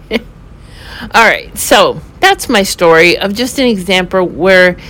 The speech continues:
the enabler just stood back and let something happen that he himself didn't want, okay? Um,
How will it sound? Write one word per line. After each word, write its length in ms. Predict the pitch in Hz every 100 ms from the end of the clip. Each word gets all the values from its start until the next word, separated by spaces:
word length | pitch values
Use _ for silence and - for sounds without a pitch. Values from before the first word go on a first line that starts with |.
| - -
the 160 | 208 185
enabler 600 | 196 202 196 180 202 185
just 260 | 185 180
stood 260 | - 190 170
back 360 | 165 156 165 -
and 180 | 180 185
let 180 | 185 185
something 400 | 220 196 190 185
happen 500 | 180 165 165 165 170
that 180 | 170 170
he 220 | 196 202
himself 720 | 196 175 - 185 196 208 - - - -
didn't 380 | 196 226 220 190
want, 540 | 196 170 - - - - - - 170
okay? 540 | 165 160 151 156 185 - - - - - - - - - - - - - - -
Um, 560 | 202 214 202 196 190